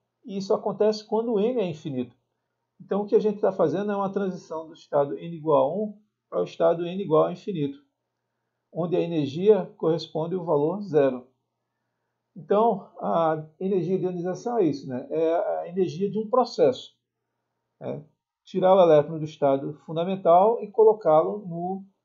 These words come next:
N igual a infinito. Muito bem, a expressão da energia de um sistema hidrogenoide é dada por esta relação.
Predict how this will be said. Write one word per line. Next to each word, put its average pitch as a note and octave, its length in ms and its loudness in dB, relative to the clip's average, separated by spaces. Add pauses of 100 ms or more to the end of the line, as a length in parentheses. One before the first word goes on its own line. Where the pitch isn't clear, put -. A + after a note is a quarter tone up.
(340)
N F3+ 220 -8
igual D#3 320 6
a F3 60 0
infinito. E3+ 540 -6 (1080)
Muito F3+ 200 -16
bem, C#3+ 220 -4
a F3+ 160 0
expressão G3 420 2
da F#3 120 0
energia D#3+ 360 -2
de D3+ 60 -6
um E3 60 -8
sistema D3+ 400 -6
hidrogenoide C#3 800 -2
é D3 80 -2
dada C#3 260 0
por C#3 160 -8
esta C#3 240 -4
relação. C#3+ 680 -2